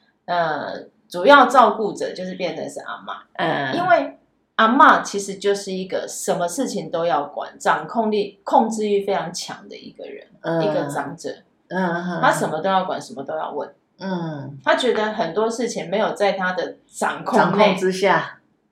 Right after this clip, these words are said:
Speaker 1: 她可能就会不舒服。
Speaker 2: 哦。
Speaker 1: 对，她可能就会觉得不自在。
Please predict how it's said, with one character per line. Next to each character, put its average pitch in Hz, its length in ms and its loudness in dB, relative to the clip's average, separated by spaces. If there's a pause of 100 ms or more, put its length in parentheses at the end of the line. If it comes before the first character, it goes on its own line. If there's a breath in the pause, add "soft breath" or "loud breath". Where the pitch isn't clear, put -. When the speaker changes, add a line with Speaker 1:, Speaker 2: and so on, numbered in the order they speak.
(160)
Speaker 1:
她 233 140 0
可 208 100 -6
能 160 80 -10
就 170 80 -4
会 175 80 0
不 165 120 -12
舒 156 280 -10
服。 - 220 -20
Speaker 2:
哦。 196 800 -2
Speaker 1:
对， 190 220 -4
她 202 160 -4
可 196 140 -6
能 139 80 -8
就 185 120 -6
会 185 80 -6
觉 160 140 -10
得 - 60 -8
不 139 100 -14
自 139 240 -14
在。 - 340 -10